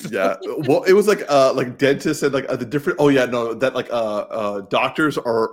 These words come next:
Speaker 2: co-opting, uh, P H Ds.
Speaker 1: Yeah.
Speaker 2: Uh, <laughs> yeah, <laughs> like, he just lost it on, on Sterling K. Brown.
Speaker 1: Yep, yep,
Speaker 2: That was a
Speaker 1: that's, that's
Speaker 2: great episode.
Speaker 1: Yeah, that's how I felt right now.
Speaker 2: Yeah.
Speaker 1: Anyways. <laughs>
Speaker 2: All right, all right. I think, I think we've sufficiently,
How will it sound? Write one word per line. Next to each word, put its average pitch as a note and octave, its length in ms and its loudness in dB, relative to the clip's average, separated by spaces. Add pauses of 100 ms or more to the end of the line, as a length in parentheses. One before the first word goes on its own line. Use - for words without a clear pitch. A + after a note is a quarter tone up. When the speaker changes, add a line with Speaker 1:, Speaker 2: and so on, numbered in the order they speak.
(120)
Speaker 2:
co-opting, A2 720 -2 (400)
uh, G#2 240 -2
P A#2+ 320 -4
H F#2 240 -8
Ds. F2+ 500 -12 (180)
Speaker 1:
Yeah. C3 200 -2
Speaker 2:
Uh, G#2 340 2
<laughs> - 60 -2
yeah, D#3 600 4
<laughs> F#3+ 240 4
like, E3+ 180 0
he F#3 160 -4
just - 320 -10
lost - 560 -2
it - 240 -10
on, C#3+ 300 -4 (100)
on C#3+ 160 -2 (380)
Sterling F3+ 340 4
K. E3+ 160 4
Brown. C3+ 440 4 (320)
Speaker 1:
Yep, C3 300 -4 (140)
yep, A#2 280 -6
Speaker 2:
That - 0 -
was - 0 -
a A#2+ 60 -6
Speaker 1:
that's, A#2+ 160 4
that's B2 100 -4
Speaker 2:
great G2+ 300 -2
episode. F#2+ 440 -6 (540)
Speaker 1:
Yeah, A2 100 -8
that's A2 200 -10
how A2 100 -6
I A2 80 -8
felt G2 160 -14
right - 160 -16
now. - 100 -18 (340)
Speaker 2:
Yeah. E3 60 -2
Speaker 1:
Anyways. F#3 440 -2
<laughs> - 40 -8 (160)
Speaker 2:
All C3+ 80 6
right, C3+ 300 4
all C3+ 80 4
right. B2 180 0
I C#3+ 160 2
think, F3 240 2
I C3+ 160 2
think C#3+ 180 -2
we've C#3+ 120 -4
sufficiently, A#2 580 -6